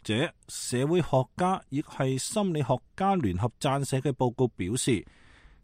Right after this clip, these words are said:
今年所發生嘅俄羅斯試圖響英國毒殺前間諜所造成嘅醜聞事件、航天領域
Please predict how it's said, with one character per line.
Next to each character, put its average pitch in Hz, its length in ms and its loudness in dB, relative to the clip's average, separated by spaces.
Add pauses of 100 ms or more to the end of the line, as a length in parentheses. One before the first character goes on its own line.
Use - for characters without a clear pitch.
今 247 200 2
年 123 120 4
所 185 220 0
發 165 180 0
生 202 220 0
嘅 151 240 0
俄 104 140 -2
羅 98 200 0
斯 - 220 0
試 170 400 2
圖 101 220 2
響 131 240 0
英 202 120 0
國 175 220 0
毒 120 160 -4
殺 - 400 -2
前 110 380 0
間 147 200 -2
諜 131 120 -4
所 156 260 -2
造 127 260 -2
成 92 220 -6
嘅 135 200 -2
醜 123 220 -4
聞 117 160 -2
事 104 200 -4
件、 110 280 -4 (520)
航 117 280 4
天 214 200 2
領 156 280 2
域 139 60 0